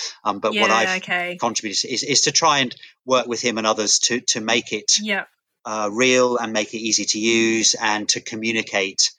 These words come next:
Speaker 1: the benefits and, and, and why it's such a useful tool.
Speaker 2: Yeah, well, we have immense gratitude to you and to your colleagues because, uh,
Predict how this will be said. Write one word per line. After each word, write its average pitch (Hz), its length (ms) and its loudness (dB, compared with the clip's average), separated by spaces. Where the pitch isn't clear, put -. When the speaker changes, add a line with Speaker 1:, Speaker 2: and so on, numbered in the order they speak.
Speaker 1:
the 101 60 -16
benefits 92 800 -2
and, 104 200 -10
and, 104 140 -10
and 101 180 -10
why 101 180 2
it's 95 160 2
such - 240 0
a 98 40 -8
useful 92 360 -6
tool. 90 320 -8
Speaker 2:
Yeah, 202 240 -2
well, 202 160 0
we 208 140 2
have 208 260 0
immense 196 440 4
gratitude 185 580 0
to - 140 0
you 180 340 0
and 180 260 -4
to 190 120 -2
your 180 100 -2
colleagues 180 440 -2
because, 175 720 -2
uh, 180 260 2